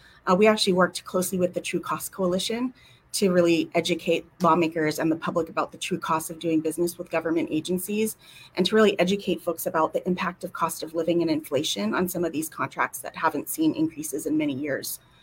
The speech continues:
Um, luckily, some lawmakers have been supportive of those increases, and we've been actively advocating for an increase in some of those contracts to support our community partners. We couldn't do this critical work without them.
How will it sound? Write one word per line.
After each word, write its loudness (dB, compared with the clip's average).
Um, 2
luckily, 2
some 0
lawmakers 2
have 2
been 0
supportive -2
of -10
those -2
increases, -4
and 4
we've 0
been 2
actively -2
advocating -2
for -6
an 0
increase -6
in -10
some -4
of -6
those -4
contracts -6
to 0
support -6
our -2
community -2
partners. -8
We -2
couldn't 0
do 4
this -2
critical -6
work -2
without -4
them. -6